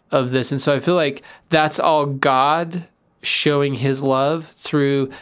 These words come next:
the people in my life, what's going on in my life. Like, and so it's, I've, I finally had the courage to ask him, like, "Do you really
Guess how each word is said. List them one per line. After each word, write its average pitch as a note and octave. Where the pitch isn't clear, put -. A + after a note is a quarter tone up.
the B2+
people C#3+
in C#3+
my C#3
life, C#3
what's C#3
going B2+
on B2+
in C3
my C3
life. C3
Like, C3+
and C3+
so C3+
it's, -
I've, C#3
I D#3
finally D3
had C3
the C3+
courage C#3+
to -
ask C#3
him, C3
like, B2
"Do D3+
you D3+
really D3